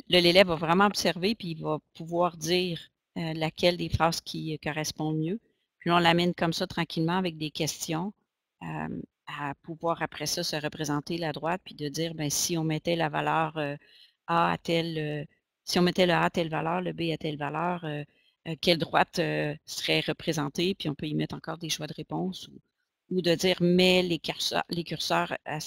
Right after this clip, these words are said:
à ces valeurs-là, puis représente ta droite sur papier. » Moi, j'aime bien fonctionner comme ça. En tout cas, c'est une, une façon, moi, que je propose. Euh,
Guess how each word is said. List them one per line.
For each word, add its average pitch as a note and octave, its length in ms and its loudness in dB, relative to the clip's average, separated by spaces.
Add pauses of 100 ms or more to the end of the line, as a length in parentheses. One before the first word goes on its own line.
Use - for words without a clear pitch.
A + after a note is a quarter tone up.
(220)
à - 120 -8
ces - 180 -6
valeurs-là, D#3 600 -4
puis - 220 -8
représente D#3+ 480 -2
ta D#3 120 2
droite D#3+ 260 -4
sur - 140 -10
papier. » - 380 -8 (280)
Moi, F#3+ 100 4
j'aime F3 160 4
bien F#3 120 4
fonctionner F3 460 0
comme D#3 160 0
ça. F#3+ 160 -2
En A3 40 0
tout - 80 -10
cas, F#3+ 80 0
c'est - 360 -4
une, E3 340 0 (540)
une F3 100 2
façon, F#3 400 2
moi, F3 180 0
que - 120 -6
je - 100 -2
propose. F3+ 760 -4 (560)
Euh, - 40 -14